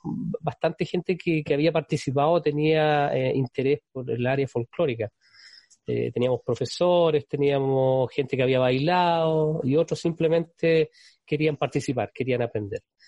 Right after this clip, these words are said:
Entonces, todo esto partió como algo t-, súper simple, como algo familiar.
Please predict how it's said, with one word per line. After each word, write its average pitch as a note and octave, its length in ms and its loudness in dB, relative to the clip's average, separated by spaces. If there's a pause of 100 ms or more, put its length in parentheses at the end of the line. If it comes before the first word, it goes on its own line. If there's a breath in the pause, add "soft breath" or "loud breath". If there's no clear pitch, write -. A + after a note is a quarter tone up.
(360 soft breath)
Entonces, G3 440 -2
todo G#3 120 2
esto A#3 160 0
partió G#3 420 -2
como G3 220 2
algo F3+ 220 0
t-, - 120 -12
súper F3+ 280 -2
simple, C3 440 -2
como C3+ 260 2
algo C#3 920 2 (520 loud breath)
familiar. C3 640 -2